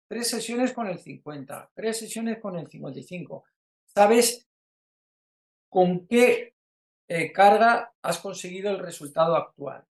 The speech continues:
De tal manera que puedes, eh, em, relacionar, ¿no? Esa relación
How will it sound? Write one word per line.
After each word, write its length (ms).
De 100
tal 140
manera 280
que 100
puedes, 440
eh, 480
em, 520
relacionar, 800
¿no? 80
Esa 200
relación 520